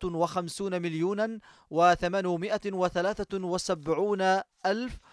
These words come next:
وخمسمائة وواحد وثلاثون دولار أمريكي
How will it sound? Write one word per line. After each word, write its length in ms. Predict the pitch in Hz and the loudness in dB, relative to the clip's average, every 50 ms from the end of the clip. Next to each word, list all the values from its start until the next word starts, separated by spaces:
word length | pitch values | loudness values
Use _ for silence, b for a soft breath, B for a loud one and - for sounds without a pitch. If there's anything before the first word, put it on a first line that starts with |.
| b b b b b | b b b b b
وخمسمائة 1160 | - 165 185 190 190 180 - 208 202 190 - - 202 185 175 175 165 196 - - 202 - 208 196 | 2 4 6 6 6 6 4 0 -6 -6 -4 0 2 2 2 2 0 -2 -4 -4 -4 -4 -6 -2
وواحد 480 | 190 180 175 180 202 196 - 202 185 185 | 2 4 6 6 6 4 2 -2 -4 -4
وثلاثون 760 | 185 175 165 185 185 - 180 180 175 170 - 190 180 180 | -4 -2 -2 -2 -2 0 0 0 0 0 -2 -2 -2 -2
دولار 440 | 151 165 165 170 185 196 214 220 208 - _ - | 0 2 4 4 6 4 4 2 -2 -6 _ -4
أمريكي 640 | 202 190 175 175 180 156 - - 185 190 190 185 | -4 -2 -2 -4 -6 -4 -4 -4 -4 -4 -6 -8